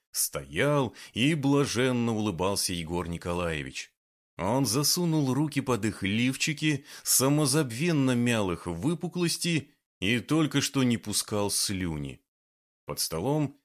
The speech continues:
спала старая среднеазиатская овчарка Бальба, которая привыкла и к периодическим пьянкам гостей, и к самим гостям. Девицы были доярками с фермы,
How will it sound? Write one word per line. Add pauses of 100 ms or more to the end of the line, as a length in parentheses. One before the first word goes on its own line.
спала
старая
среднеазиатская
овчарка
Бальба, (320)
которая
привыкла
и
к
периодическим
пьянкам
гостей, (160)
и
к
самим
гостям. (800)
Девицы
были
доярками
с
фермы,